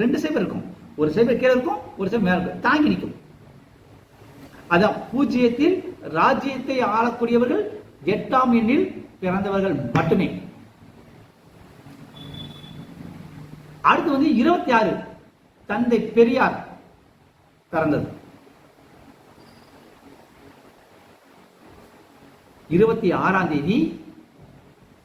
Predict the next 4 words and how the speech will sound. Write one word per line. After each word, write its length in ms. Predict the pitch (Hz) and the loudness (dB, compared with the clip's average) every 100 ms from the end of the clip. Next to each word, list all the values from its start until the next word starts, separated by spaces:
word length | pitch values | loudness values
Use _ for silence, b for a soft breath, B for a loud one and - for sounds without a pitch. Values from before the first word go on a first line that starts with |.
| _ _ - - _ - - - - - - - 139 | _ _ -20 -20 _ -20 -20 -20 -20 -20 -20 -10 0
அவர் 300 | 170 175 - - - - - - - - _ _ _ _ _ _ - 156 | 2 2 -2 -12 -20 -20 -20 -20 -20 -20 _ _ _ _ _ _ -2 2
எவ்வளவு 260 | 226 226 - | 4 4 0
கஷ்டப்பட்டாருங்கிறது 720 | - 226 185 175 180 190 175 | -2 -2 0 0 0 -2 0
தெரியும். 340 | 160 151 202 | 0 2 2